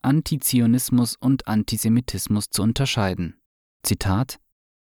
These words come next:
„Israel-Kritik oder Israel-Feindschaft gibt es natürlich,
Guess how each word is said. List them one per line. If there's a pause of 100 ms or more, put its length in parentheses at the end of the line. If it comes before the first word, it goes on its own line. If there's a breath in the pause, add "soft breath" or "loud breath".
(140)
„Israel-Kritik
oder
Israel-Feindschaft
gibt
es
natürlich,